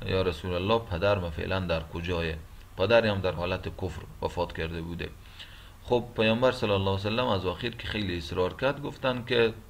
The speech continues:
پدر تو در جهنمه. خب بعد از این آمد و ناراحت شد. خب چی نیازه که تو همی سوال رو می‌کنی در حالی که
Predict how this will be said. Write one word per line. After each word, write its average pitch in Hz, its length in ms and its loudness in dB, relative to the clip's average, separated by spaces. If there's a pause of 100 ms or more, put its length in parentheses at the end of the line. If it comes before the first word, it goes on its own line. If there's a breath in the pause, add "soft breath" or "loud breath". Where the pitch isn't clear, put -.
(320)
پدر 101 320 4
تو 104 160 -4
در 101 160 4
جهنمه. 98 600 0 (140)
خب 113 100 -4
بعد 87 240 4
از 73 160 -6
این 80 100 -4
آمد 90 260 -6 (340 loud breath)
و 95 80 2
ناراحت 92 500 2
شد. - 240 -12 (340 loud breath)
خب 135 180 -2
چی 196 160 0
نیازه 110 420 4
که 90 160 -4 (260)
تو - 80 -2
همی 95 140 0
سوال 98 380 2
رو 85 120 2
می‌کنی 82 400 -4
در 82 160 -2
حالی 92 260 -2
که 87 220 0